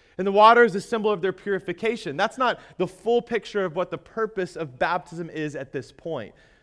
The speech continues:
Baptism at this point is a sign of repentance, a-, and that's the idea that we're turning away from our sin, we're turning away from our rebellion and turning towards God, and the water is a symbol of purification.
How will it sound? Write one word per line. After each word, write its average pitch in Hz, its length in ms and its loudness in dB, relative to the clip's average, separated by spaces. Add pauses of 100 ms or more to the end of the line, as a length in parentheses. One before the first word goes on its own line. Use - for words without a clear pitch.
(300)
Baptism 220 560 4
at 202 140 -4
this 226 200 0
point 190 300 -6
is 160 80 -6
a 151 80 -6
sign 202 400 0
of 208 160 -4
repentance, 180 880 -8 (580)
a-, 175 160 -2
and 190 100 -4
that's 220 280 -2 (380)
the 202 100 4
idea 208 380 6
that 196 80 0
we're 190 100 0
turning 208 360 -4
away 175 440 2
from 226 240 -6
our 196 160 -2
sin, 151 380 -8
we're 156 80 -6
turning 185 280 -8
away 165 420 0
from 220 220 -6
our 214 120 0
rebellion 156 500 -2
and 139 80 -10
turning 156 300 -10
towards 175 480 -6
God, 120 360 -4
and 156 200 -8
the 156 60 -2
water 202 460 2
is 208 260 -2
a 240 80 -6
symbol 180 360 -8
of 156 140 -10
purification. 139 1040 -12